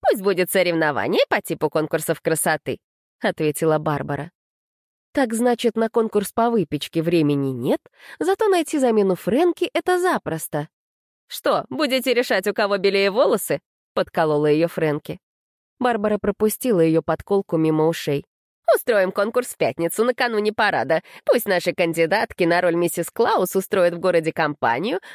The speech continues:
а вечером на конкурсе мы возьмем у них интервью, а потом устроим всеобщее голосование». Отом щелкнула пальцами. «И пусть каждая участница сделает на конкурс какую-то выпечку,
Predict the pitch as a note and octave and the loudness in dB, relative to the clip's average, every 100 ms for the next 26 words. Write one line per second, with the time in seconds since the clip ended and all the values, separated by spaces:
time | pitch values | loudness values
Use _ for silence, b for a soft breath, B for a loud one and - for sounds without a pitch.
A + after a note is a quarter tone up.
0 | B C5+ B3+ A3+ F3 E3 D#3+ D3 F3+ F#4 | B 0 2 0 0 0 0 -2 -2 -2
1 | E4+ F#3+ D#3+ D#3 D#3 D#3 D#3 D#3+ D3+ D3 | 0 2 2 2 2 2 2 0 -2 -4
2 | C3+ B2 D#3 A#4 - E3 C#3 D#3 B3+ - | -4 -2 0 0 -2 -2 -2 -2 -4 -2
3 | G4 G4+ - G3 - F3+ E3 E3+ E3+ F3 | 0 0 2 0 0 -2 0 0 2 0
4 | D#3 G2 G2+ A2 - _ _ _ _ _ | 0 -2 -2 -4 -6 _ _ _ _ _
5 | _ G#3+ F3 D#3+ - D#3 - E3 E3+ F#3+ | _ -2 0 -2 0 -2 0 0 0 0
6 | C#3+ - D3+ C#3+ D3+ _ _ - D#4 C#4+ | -2 -4 -4 -4 -6 _ _ -2 0 0
7 | - - D4 B3 F#3+ G3 G#3+ - E4 - | -2 -2 0 2 2 2 2 0 -2 0
8 | G#3+ A3+ G#3+ C4 B3 A#3+ B3 F4+ G#4 C#4 | 2 0 2 4 4 2 0 0 0 0
9 | C4+ B3 F4 D4 A#3 G#3 G3+ - | -2 -2 0 2 0 -2 -4 -6